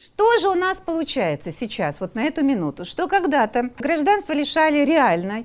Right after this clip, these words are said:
чаще, редко, но часто, по сравнению с тем, что сейчас этого не происходит практически еще пока. Но люди этого не боялись ровно по той причине, что это действительно были разовые, яркие, слишком индивидуальные случаи.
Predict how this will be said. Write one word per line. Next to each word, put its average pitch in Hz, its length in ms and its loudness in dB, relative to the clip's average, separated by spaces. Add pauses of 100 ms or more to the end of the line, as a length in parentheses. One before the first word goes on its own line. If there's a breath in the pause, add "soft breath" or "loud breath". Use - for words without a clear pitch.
(140)
чаще, 262 800 0 (260 loud breath)
редко, 269 520 2
но 294 160 2
часто, 220 680 0 (120)
по 294 100 2
сравнению 294 300 4
с 294 40 -4
тем, 294 180 2
что 285 160 -4
сейчас 285 480 0
этого 233 280 2
не 277 160 4
происходит 240 580 -2
практически - 560 -8
еще 202 480 -2 (240 loud breath)
пока. 214 520 0 (540 loud breath)
Но 285 160 6
люди 359 360 6
этого 339 240 0
не 302 160 4
боялись 294 560 0
ровно 262 260 2
по 226 140 -2
той 233 160 -2
причине, 220 420 -4
что - 140 -2
это 214 120 -2
действительно 233 640 -2
были 214 240 0
разовые, 185 560 0
яркие, 185 500 0
слишком 254 560 -2
индивидуальные 185 720 -2
случаи. 339 580 -2